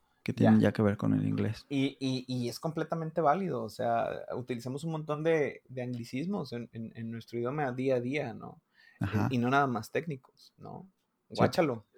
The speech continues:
Speaker 2: <laughs> ¿Verdad? Guáchalo, por ejemplo.
Speaker 1: Sí, sí, sí.
Speaker 2: Este, no sé, eh, el crush, eh, e-, ese tipo de cosas son culturales y generacionales y se quedan ahí. Y,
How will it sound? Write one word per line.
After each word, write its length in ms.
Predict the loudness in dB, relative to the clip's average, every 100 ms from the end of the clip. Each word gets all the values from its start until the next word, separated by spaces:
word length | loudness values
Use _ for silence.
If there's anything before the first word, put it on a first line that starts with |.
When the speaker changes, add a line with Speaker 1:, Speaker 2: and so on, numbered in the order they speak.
| _ _ -20 -20 _ _
Speaker 2:
<laughs> 1000 | -10 -8 6 12 12 10 -4 -10 -8 -6 0
¿Verdad? 280 | 6 6
Guáchalo, 400 | 6 4 4 2
por 120 | 2 4
ejemplo. 520 | 4 2 -2 -4 -8 _ _ _ _ _
Speaker 1:
Sí, 160 | -2 2
sí, 60 | 4
sí. 60 | 4
Speaker 2:
Este, 420 | 4 2 0 -4
no 120 | -6
sé, 440 | -4 -2 -2 -4 -8
eh, 260 | -12 -12 -16 -18 -20 _ -20 -12
el 120 | -8 -2
crush, 540 | 8 8 8 -2 -12 _ _ _ _ _ _
eh, 400 | -6 -2 -4 -2
e-, 40 | -6
ese 120 | -4
tipo 220 | -4 -4
de 60 | -2
cosas 360 | 0 0 -4 _ _ _ _
son 180 | -4 -4
culturales 720 | -2 0 4 4 2 -4 -10 _ _
y 100 | -2
generacionales 920 | -2 0 0 0 0 2 2 0 -2
y 120 | -10 -10
se 120 | -2
quedan 240 | 0 2
ahí. 320 | 0 -4 -8 _
Y, 440 | -12 -8 -6 -8